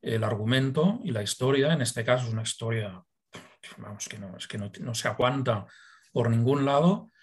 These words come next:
y lo que, y lo que busca es, eh, pues, manipular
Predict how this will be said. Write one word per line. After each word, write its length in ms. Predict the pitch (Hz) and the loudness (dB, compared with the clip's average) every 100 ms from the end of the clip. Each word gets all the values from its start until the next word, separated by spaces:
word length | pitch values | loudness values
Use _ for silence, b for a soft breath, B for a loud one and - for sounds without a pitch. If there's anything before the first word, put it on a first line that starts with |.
| b b b | b b b
y 140 | - 139 | -4 2
lo 160 | 131 | 2
que, 320 | 127 120 113 113 | 2 0 0 0
y 80 | 123 | -2
lo 120 | 113 | -4
que 100 | 110 | -4
busca 440 | 104 127 - 139 | -2 -2 2 4
es, 520 | 127 139 151 - - - | 4 4 2 0 -2 -2
eh, 460 | 131 117 113 110 110 107 104 101 98 - | 0 2 2 0 -2 -4 -4 -6 -10 -8
pues, 320 | 104 - - 208 | -6 -6 -6 -4
manipular 920 | 123 113 131 117 117 117 127 143 | 0 0 0 0 0 4 4 4